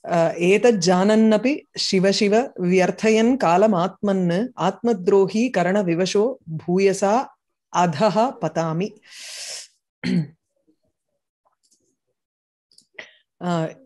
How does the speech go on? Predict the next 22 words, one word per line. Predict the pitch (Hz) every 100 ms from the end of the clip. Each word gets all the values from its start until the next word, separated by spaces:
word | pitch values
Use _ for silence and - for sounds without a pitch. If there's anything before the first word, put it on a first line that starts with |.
| _
இது | 208 180
வெறும்னா | 175 185 220 240 233
ஒரு, | 190 175 160 147 - -
அ, | 170 160 156
இது | 156 180 214
பார்த்தோம். | 190 180 180 190 285 _ 165
Just | 185 180 - -
an | 233
explanation | 196 185 - 240 240 226 233
of | 185 170
the |
ஸ்லோகம் | 175 190 190 208
மாத்திரம் | 190 180 190 196 220
சொன்னேன். | - 175 170 220 - 170
"அர்க்கத்ரோண, | 165 214 185 175 202 202 233 247 _ _ -
அ, | 196 175 170 160 175
பிரபிருதி | 185 170 202 254 247
குசுமைஹி | 170 202 202 202 196 226 302
அர்ச்சனம், | - 160 - 208 214 285 - - - - - _ -
அ, | 190 180 175
தே | 214 269
விதேயம்." | 190 165 160 180 185